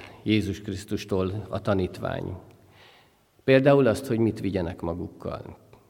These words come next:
Kevés az a két dolog, mondhatnánk. A diákokkal Pál apostol utazásait tanulmányozva egy hasonló dolgot vittem én is oda közéjük, hogy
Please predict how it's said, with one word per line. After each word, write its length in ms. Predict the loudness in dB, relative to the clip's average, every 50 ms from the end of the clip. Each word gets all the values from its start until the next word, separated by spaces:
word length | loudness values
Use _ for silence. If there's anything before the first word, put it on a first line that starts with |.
| _ _ _ _
Kevés 360 | -2 0 0 0 -2 -4 -4
az 120 | -6 -6
a 80 | -6 -8
két 280 | -6 -4 -4 -4 -4 -6
dolog, 400 | -6 -6 -4 -6 -6 -8 -10 -10
mondhatnánk. 920 | -6 -4 -2 -2 -2 -4 -6 -8 -8 -8 -10 -10 -8 -10 -12 -12 -16 -20 -20 -20 _ _ _ _ _ _ _ _ _ _ _ _ _ -20 -20 _ _ _ _ _ _
A 300 | -2 2 4 4 4 4 2 -2 -8 -16 -20 -20 -20 -20 -20 -20 -20 -20 -20 _ _ _ -6
diákokkal 580 | 2 6 8 8 8 6 4 2 0 2 2 4
Pál 220 | 6 6 6 8
apostol 380 | 6 4 2 0 -2 0 -2 -2
utazásait 720 | 0 0 0 0 2 2 0 0 0 -2 -2 -2 -2 -4 -4 -6 -10 -12 -12 -14 -16 -14 -4
tanulmányozva 960 | 0 2 4 4 4 4 4 4 2 2 2 0 -2 -2 0 0 0 0 0 -4 -10 -16 -18 -18 -20 -20 -20 -20 -20 _ _ _ _ _ _ _ _ _ _ _
egy 180 | -6 -4 -4 0
hasonló 600 | 0 -2 0 2 2 4 4 4 4 2 0 -4 -6 -10 -6
dolgot 480 | 0 2 4 4 4 4 2 0 -2 -2
vittem 380 | -2 -4 -4 0 0 2 2
én 160 | 4 2 2
is 140 | 0 -2 -2
oda 240 | -2 0 0 -2 -2
közéjük, 640 | -2 -2 -2 -2 0 0 2 2 2 2 0 -2 -4 -10 -12 -14 -14 -10
hogy 340 | -8 -6 -6 -6 -6 -10 -14